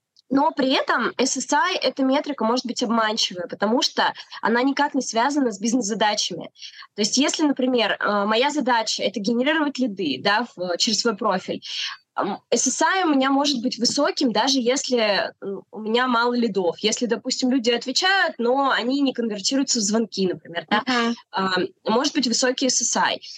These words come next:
Speaker 1: Или, э, ну, какая-то моя бизнес-задача при этом не решается. Поэтому мы также еще ввели свои метрики, которые именно связаны с бизнес-задачей. М, у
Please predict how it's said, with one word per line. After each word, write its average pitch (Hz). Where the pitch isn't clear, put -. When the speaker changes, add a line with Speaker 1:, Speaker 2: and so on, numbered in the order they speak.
Speaker 1:
Или, 220
э, -
ну, -
какая-то 269
моя 240
бизнес-задача 247
при 226
этом 240
не 233
решается. 196
Поэтому 302
мы 262
также 262
еще 247
ввели 240
свои 226
метрики, 320
которые 233
именно 233
связаны 240
с 196
бизнес-задачей. 220
М, 220
у 247